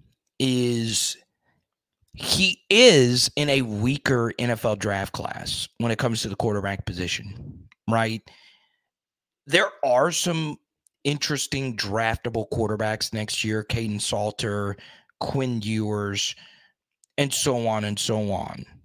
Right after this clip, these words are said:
But this last year, laps this year's Q B class.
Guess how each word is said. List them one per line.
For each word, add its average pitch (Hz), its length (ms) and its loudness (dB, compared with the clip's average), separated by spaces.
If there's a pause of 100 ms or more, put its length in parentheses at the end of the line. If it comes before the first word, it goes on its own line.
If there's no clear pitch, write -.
(460)
But 143 140 4
this 180 240 0
last 123 440 2
year, - 340 -8 (1080)
laps - 800 0 (580)
this 127 300 2
year's 101 200 -2
Q 95 180 -8
B 92 120 -8
class. - 580 -14